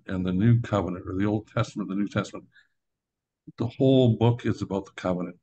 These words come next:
You don't have the old contract and the new contract. A contract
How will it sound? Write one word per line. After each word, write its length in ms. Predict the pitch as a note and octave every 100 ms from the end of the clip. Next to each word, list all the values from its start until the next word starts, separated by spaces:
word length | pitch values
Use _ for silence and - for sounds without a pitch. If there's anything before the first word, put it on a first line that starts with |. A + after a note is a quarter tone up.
| _ _ _ _ -
You 80 |
don't 140 | A2 A#2
have 140 | A2
the 120 | G#2+
old 260 | F2 G2+ A#2
contract 580 | A2 G#2 - G#2+ G#2 A#2
and 80 | G2
the 60 |
new 160 | F#2 G2
contract. 640 | - G2 F2+ G2+ G2 G#2 _ _ _ _ _ _ _ _ _ _ _ _
A 100 | A#2+
contract 800 | A#2+ - B2+ C#3 - A#2+ A#2+ A#2+